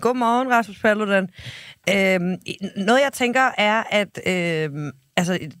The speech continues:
der, der, du har sikkert både set og læst, at, øh, dine, øh, din kritik har ledt til, at, øh, præsident Erdogan, øhm, altså, slet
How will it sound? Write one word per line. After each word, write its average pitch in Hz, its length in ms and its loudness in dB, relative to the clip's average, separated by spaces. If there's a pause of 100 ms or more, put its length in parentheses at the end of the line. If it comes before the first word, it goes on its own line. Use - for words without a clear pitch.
der, 190 140 2
der, 185 280 0
du 170 100 0
har 185 80 4
sikkert 180 280 0
både 170 200 0
set 185 360 -2
og 165 100 0
læst, 175 600 0
at, 160 480 -4
øh, 143 680 -2 (840)
dine, 196 580 2 (1300)
øh, 139 120 0 (100)
din 208 160 4
kritik - 540 -2
har 196 160 0
ledt 180 340 -2
til, 190 340 0
at, - 520 -2
øh, 151 480 0 (360)
præsident 165 640 0
Erdogan, 170 680 2 (480)
øhm, 127 400 0 (520)
altså, 139 300 0 (400)
slet 214 520 0